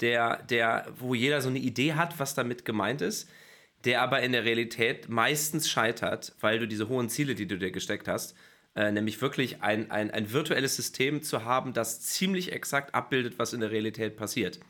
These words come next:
Weil das fast nicht zu erreichen ist. Und das hat immer Prozessgründe.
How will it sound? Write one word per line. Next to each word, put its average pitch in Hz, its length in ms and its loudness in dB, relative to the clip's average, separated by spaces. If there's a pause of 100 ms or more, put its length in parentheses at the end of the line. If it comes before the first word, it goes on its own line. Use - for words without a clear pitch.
(540)
Weil 113 120 2
das 123 320 0
fast - 400 0
nicht 139 200 0
zu - 80 2
erreichen 110 440 2
ist. - 180 -8
Und - 60 -10
das 92 120 -4
hat 110 120 -2
immer 139 160 0
Prozessgründe. 98 840 -2